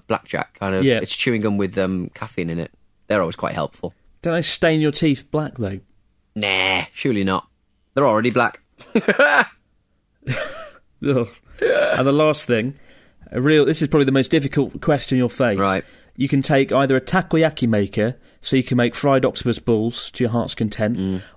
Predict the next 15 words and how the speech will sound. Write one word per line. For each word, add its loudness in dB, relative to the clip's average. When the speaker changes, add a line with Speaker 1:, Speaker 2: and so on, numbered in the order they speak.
Speaker 2:
or 2
a -2
tempura 0
fryer, -2
where -4
you -4
can -2
deep 0
fat -4
fry 0
things -4
quickly. -4
Speaker 1:
Takoyaki, -4
my -6
friend. -10